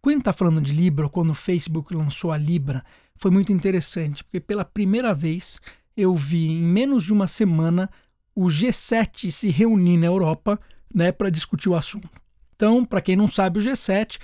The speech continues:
são os principais países, os países mais poderosos do mundo, que se reuniram pra falar, "Opa, o que que tá acontecendo aqui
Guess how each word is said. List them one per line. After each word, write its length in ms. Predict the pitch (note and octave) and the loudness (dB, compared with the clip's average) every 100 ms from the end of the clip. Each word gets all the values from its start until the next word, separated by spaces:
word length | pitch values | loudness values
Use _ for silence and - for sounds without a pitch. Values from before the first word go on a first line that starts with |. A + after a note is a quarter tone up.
| - _ | -20 _
são 200 | - F#3 | 0 0
os 120 | E3 | 0
principais 540 | - E3 - F3 E3 | -2 -4 -4 -4 -4
países, 420 | - D#3+ F3 G3+ | -4 0 2 2
os 60 | D#3+ | -2
países 320 | - E3+ E3 | 0 0 2
mais 200 | D#3+ D#3+ | 2 0
poderosos 540 | - F3 D#3+ D#3 D#3 G3+ | -2 -2 0 0 -2 -2
do 80 | |
mundo, 320 | C#4 G3 G3 A3 - - | 0 2 2 0 -6 -10
que 60 | - | 0
se 100 | G#3+ | 2
reuniram 540 | G#3+ G#3 F3 G3 A3 | 4 2 0 0 -2
pra 180 | G3 F#3 | -2 -6
falar, 240 | G3 F3 | -4 0
"Opa, 480 | G3 D#4+ - F3 - | 0 -2 -2 -4 -4
o 100 | G3 | -6
que 180 | - B3 | -4 -6
que 120 | A3+ | -6
tá 140 | - G3+ | -4 -4
acontecendo 760 | - F#3+ F3 F3+ - E3+ E3 | -2 -2 0 -4 -2 -2 0
aqui 320 | D3+ - F#3+ | -2 0 -2